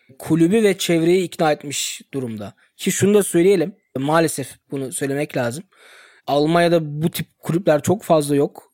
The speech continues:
ama Hannover'de bir Türk kökenli ya da Türk bir teknik adam olarak çalışmak çok kolay değil. Biraz hani bunu nasıl formüle edelim? Biraz muhafazakar bir taraftar yapısı var. Yani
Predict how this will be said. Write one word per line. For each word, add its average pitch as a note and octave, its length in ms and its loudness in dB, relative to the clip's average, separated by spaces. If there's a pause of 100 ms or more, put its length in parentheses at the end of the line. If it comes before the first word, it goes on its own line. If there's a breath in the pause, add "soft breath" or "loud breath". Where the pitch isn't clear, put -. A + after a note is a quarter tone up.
(140)
ama E3+ 360 -2 (540 soft breath)
Hannover'de F3 760 0
bir - 320 -6 (640)
Türk G3+ 280 0
kökenli C#3+ 580 0
ya C#3+ 120 -2
da D3+ 120 -2
Türk - 320 -8
bir D#3+ 260 -4
teknik E3 360 -6
adam D#3 180 0
olarak D#3 320 -2
çalışmak D#3+ 680 -4
çok F3+ 220 -4
kolay D3+ 360 0
değil. C#3+ 260 -4 (680 loud breath)
Biraz G3 500 0 (100)
hani D#3+ 200 0
bunu D#3+ 180 0
nasıl D#3+ 500 -4
formüle D3 360 -2
edelim? D3 300 -4 (460 loud breath)
Biraz G3+ 200 2
muhafazakar F3+ 840 2
bir E3 260 -2
taraftar D#3+ 360 2
yapısı D#3 360 -2
var. - 460 -4
Yani C3+ 360 -4